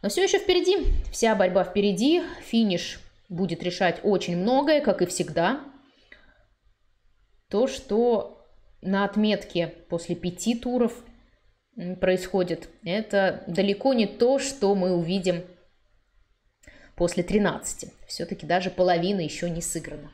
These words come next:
Много всего впереди. На этом я прощаюсь с вами на сегодня. И, м, и надеюсь встретиться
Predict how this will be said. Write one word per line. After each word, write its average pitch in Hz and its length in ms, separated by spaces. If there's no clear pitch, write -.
Много 156 460
всего 160 280
впереди. 170 420
На 262 180
этом 269 420
я 175 500
прощаюсь 190 640
с - 140
вами 240 400
на 220 100
сегодня. 233 760
И, 320 380
м, 170 340
и 262 100
надеюсь 262 320
встретиться 190 520